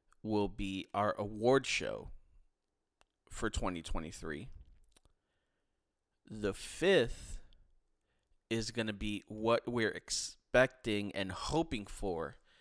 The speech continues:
in twenty twenty-four. And then the twelfth is gonna be a preview, back business as usual. You understand? We'll preview the card that's happening on the thirteenth,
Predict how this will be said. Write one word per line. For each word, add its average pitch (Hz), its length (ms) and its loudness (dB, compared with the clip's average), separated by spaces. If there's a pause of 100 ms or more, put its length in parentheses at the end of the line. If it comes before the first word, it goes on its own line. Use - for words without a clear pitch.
(220)
in 98 140 -2
twenty 104 320 4
twenty-four. 87 720 -4 (1700)
And 113 120 4
then 107 180 4
the 92 60 2
twelfth 113 480 4
is 101 140 -4
gonna 101 220 -4
be 92 160 -2
a 87 40 0
preview, 95 760 0 (200)
back 101 220 0 (1120)
business 131 380 4
as 98 220 0
usual. 87 360 -8 (140)
You 104 140 -2
understand? 101 540 -2 (100)
We'll 87 160 -4
preview 107 440 0
the 95 80 -6
card 92 420 -2
that's - 160 -6
happening 92 360 -4
on 80 120 -10
the - 40 -16
thirteenth, 135 800 -2